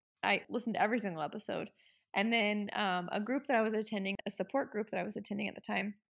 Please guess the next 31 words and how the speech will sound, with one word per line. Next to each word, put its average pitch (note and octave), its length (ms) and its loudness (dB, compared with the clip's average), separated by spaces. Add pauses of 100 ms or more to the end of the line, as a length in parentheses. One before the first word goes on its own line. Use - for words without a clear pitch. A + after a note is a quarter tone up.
someone A#3+ 320 0
from G#3+ 160 -4
that G3 200 -2
group C4+ 200 -2
had A3 160 -4
sent G3+ 160 -4
out G3 100 -2
a G3+ 60 -2
message G3 360 -6
like, G#3 160 -6
"Hey, D4 280 -2
I C4 80 0
have B3 160 -2
a B3 60 -6
friend, B3 400 -2 (480)
started A#3 400 0
this B3+ 140 -2
podcast. A3+ 800 -2 (340)
She's A3 300 -4
looking D4 300 -2
for D4+ 120 -4
some C#4 160 -2
volunteers, B3 600 0
but G#3 100 -6
she - 100 -4
wants A#3 200 -2
to C#4+ 100 -6
get C#4 120 -4
the B3+ 80 -4
word A3 200 0
out." G#3+ 240 0